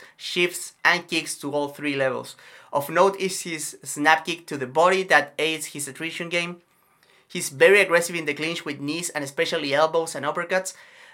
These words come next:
that he finds from single collar ties, both against the fence and in open space. He will actively look for clinches, especially when fighters start feeling the pressure. Uh, he can be taken down if surprised with transitions, but he's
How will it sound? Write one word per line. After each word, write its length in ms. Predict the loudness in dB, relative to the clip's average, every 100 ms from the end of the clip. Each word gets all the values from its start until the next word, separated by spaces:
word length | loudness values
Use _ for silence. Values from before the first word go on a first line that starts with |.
| _
that 200 | 0 0
he 80 | 2
finds 260 | 6 6
from 200 | 4 -2
single 300 | -2 -2 -2
collar 300 | 0 6 6
ties, 480 | 6 4 2 0 -8 _ 2
both 240 | 4 4
against 280 | 0 -4 -4
the 80 | -6
fence 400 | 0 4 4 4 4
and 180 | 4
in 100 | 4
open 200 | -2 -2
space. 420 | -4 -2 -2 -2 -10 -16 -14
He 140 | -2
will 200 | 2 6
actively 540 | 4 2 -4 -2 0 -2
look 220 | -4 -8
for 180 | -4 -6
clinches, 460 | -4 -6 -4 -6 -6
especially 500 | -8 -4 -2 -2 -4
when 160 | -4
fighters 500 | 0 2 4 2 -4
start 320 | 0 4 4
feeling 240 | 2 -10 -10
the 80 | -6
pressure. 480 | -2 -2 -2 -6 -6 _ _ _ _ _ _ _ _ 0
Uh, 280 | 2 2
he 120 | 0 2
can 180 | 2
be 100 | 2
taken 340 | -2 -2 -4 2
down 320 | 6 6 4
if 120 | -4 -6
surprised 500 | -6 0 2 2 0
with 140 | -8
transitions, 640 | -8 -6 -4 -2 -2 -4 -4
but 240 | -4 -4
he's 440 | -6 -8 -6 -6